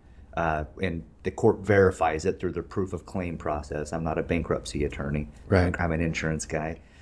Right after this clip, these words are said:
Speaker 1: Um, but once the debt is verified with the courts and the Schedule F is released, that's when we pay.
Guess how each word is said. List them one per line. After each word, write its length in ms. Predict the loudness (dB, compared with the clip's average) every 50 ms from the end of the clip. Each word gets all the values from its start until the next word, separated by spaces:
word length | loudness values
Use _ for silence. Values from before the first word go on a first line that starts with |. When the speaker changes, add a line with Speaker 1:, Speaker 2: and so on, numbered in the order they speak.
| -20 -16 -8 2
Speaker 1:
Um, 400 | 4 6 8 8 6 4 0 -4 -2 0
but 200 | -2 -2 2 4
once 240 | 4 4 4 2
the 140 | 0 -2 -2
debt 260 | 2 4 4 6 6
is 160 | 4 2 2 -4
verified 680 | 0 4 6 8 8 6 6 4 2 2 2 2 0 -4
with 180 | -8 -8 -6
the 80 | -10 -10
courts 440 | -4 -2 0 0 0 -2 -4 -8 -8
and 120 | -6 -6
the 40 | -6
Schedule 440 | -8 -4 -2 -2 -2 0 -2 0 0
F 300 | -2 -2 -4 -8 -14 -12 -6
is 240 | -6 -6 -6 -2 -4
released, 600 | -4 -2 0 2 2 2 2 2 0 -4 -6 -14 -20 -20 -20 -10 0
that's 280 | 4 4 4 4 2 0
when 160 | 0 0 0
we 160 | -2 -2 -4 -4
pay. 360 | -2 -2 -2 -2 -2 -4